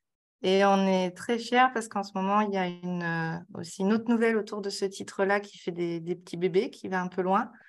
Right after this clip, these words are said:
C'est que, ben, on a une, j'ai, j'ai en ce moment une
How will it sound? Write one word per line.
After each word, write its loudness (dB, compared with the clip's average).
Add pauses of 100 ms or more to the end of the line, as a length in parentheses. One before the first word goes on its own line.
(420)
C'est -4
que, 0
ben, 0
on -4
a 0
une, -4 (160)
j'ai, -6
j'ai -6
en -8
ce -12
moment 4
une -4